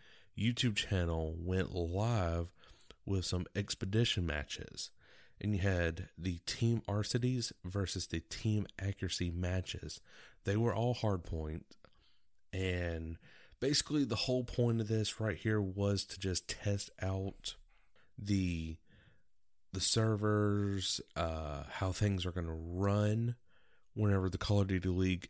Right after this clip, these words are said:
goes to online matches for your tournaments. So Team Arcitides was Dylan, Pristini, of course Arcitides, Bars, and Dar-, Dashy, excuse me,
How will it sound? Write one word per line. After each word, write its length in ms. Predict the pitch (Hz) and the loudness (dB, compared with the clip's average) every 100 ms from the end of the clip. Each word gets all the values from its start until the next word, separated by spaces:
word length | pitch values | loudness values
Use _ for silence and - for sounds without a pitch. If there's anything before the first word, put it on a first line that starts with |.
| - | -6
goes 320 | 90 92 90 - | 0 2 2 -2
to 260 | - 95 - | -2 -2 -2
online 640 | 95 101 95 90 92 85 87 | 0 2 2 2 0 0 0
matches 600 | 101 110 - 85 85 - - - - - | 0 0 0 -2 -2 -6 -14 -20 -20 -12
for 360 | - 110 101 | 2 4 6
your 200 | 90 85 | 4 2
tournaments. 960 | - - 110 107 71 - - - - - - - - | 0 2 2 2 -2 -8 -10 -8 -6 -8 -16 -20 -8
So 440 | - 120 113 101 - - - - - - - | 0 2 2 -2 -6 -16 -20 -20 -20 -6 0
Team 240 | 151 143 | 2 2
Arcitides 640 | 127 135 139 127 127 123 - | 0 2 2 2 2 -2 -4
was 520 | 110 107 104 98 90 - 90 | -2 2 4 4 2 -2 -4
Dylan, 480 | 98 110 127 139 135 - | -2 0 2 0 -4 -6
Pristini, 580 | 101 - 110 107 113 120 - - - - - - - | -4 0 0 0 0 -2 -8 -20 -20 -20 -20 -20 -12
of 140 | 55 - | -10 -2
course 300 | 117 123 95 | 2 2 2
Arcitides, 640 | 95 92 92 92 92 - - | 0 0 0 0 0 -4 -8
Bars, 460 | 95 92 110 123 - - | -4 -2 -2 -2 -4 -4
and 200 | 95 92 | -4 -2
Dar-, 300 | 92 90 - _ | -2 -2 -8 _
Dashy, 440 | 101 104 101 - 95 | -2 0 0 0 -4
excuse 500 | 95 - 87 82 - | -4 -8 -6 -6 -2
me, 180 | 95 | -4